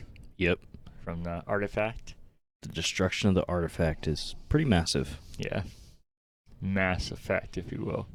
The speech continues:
Speaker 2: And then feel free to add anything as always. Next thing I had was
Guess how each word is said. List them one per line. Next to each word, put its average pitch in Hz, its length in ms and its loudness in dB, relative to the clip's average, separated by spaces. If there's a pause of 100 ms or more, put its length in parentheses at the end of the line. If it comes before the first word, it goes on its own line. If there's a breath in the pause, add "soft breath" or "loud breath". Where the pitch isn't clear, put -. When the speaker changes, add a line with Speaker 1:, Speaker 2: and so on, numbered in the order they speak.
(760 soft breath)
Speaker 2:
And 110 140 2
then 104 240 8 (1300 soft breath)
feel 123 80 12
free 117 180 8
to 98 80 4
add 95 180 6
anything 95 240 4
as 92 120 4
always. 92 460 4 (420 soft breath)
Next 107 240 6
thing 104 100 8
I 95 60 6
had 95 240 6
was 92 480 6